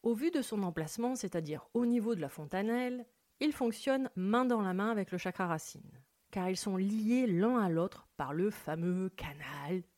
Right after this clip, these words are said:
dit de lumière. Donc un chakra couronne équilibré va de pair avec un ancrage stable et puissant. Les branches de votre arbre ne peuvent s'expanser au fur et à mesure que lorsque vos racines poussent de plus en plus profondément.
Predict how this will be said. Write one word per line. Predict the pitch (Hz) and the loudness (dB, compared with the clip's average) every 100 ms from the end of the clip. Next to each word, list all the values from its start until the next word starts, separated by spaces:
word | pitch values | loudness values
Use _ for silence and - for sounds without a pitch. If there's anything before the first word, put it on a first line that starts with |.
| - | -12
dit | 147 165 | -4 -2
de | 165 | -2
lumière. | 156 139 78 - _ _ _ _ _ _ _ - | -4 -6 -12 -18 _ _ _ _ _ _ _ -2
Donc | 196 247 | 0 2
un | |
chakra | 269 262 240 | 0 0 0
couronne | 220 196 226 277 285 _ - | 0 0 0 0 -4 _ -6
équilibré | 220 - 208 170 202 262 | -6 0 0 2 2 2
va | 196 | 2
de | 175 | 0
pair | 180 - 135 151 - - _ _ _ _ _ | 0 -2 -6 -4 -6 -10 _ _ _ _ _
avec | 294 370 | 0 0
un | 277 | 0
ancrage | 214 170 165 170 156 156 151 | 0 0 -2 -2 -2 -4 -6
stable | - 147 147 185 - | -6 -6 -4 -6 -4
et | 220 | -4
puissant. | 220 208 - - _ _ _ _ _ _ _ - - | -2 -6 -8 -16 _ _ _ _ _ _ _ -20 -2
Les | 185 180 160 | 2 2 2
branches | 160 196 156 - | 0 0 0 -2
de | 170 | 0
votre | 170 - | 0 0
arbre | 165 165 160 | 0 0 0
ne | 180 190 | 0 0
peuvent | 208 202 180 | 2 0 0
s'expanser | 165 - 240 - 226 214 - 247 - | -4 -6 -6 -4 -2 -2 0 0 2
au | 196 | 0
fur | 190 254 240 | 0 0 2
et | |
à | |
mesure | 208 185 175 226 | 2 0 0 -2
que | - | -2
lorsque | 196 208 233 285 | -2 -2 -4 -6
vos | 233 | -2
racines | 180 160 - 147 | -2 -2 -6 -10
poussent | - 233 294 - 180 | -8 -6 -6 -6 -4
de | 175 | -4
plus | - 175 | -2 -2
en | 185 | -2
plus | 165 180 | -2 -6
profondément. | - 185 180 151 - | -6 -8 -6 -8 -10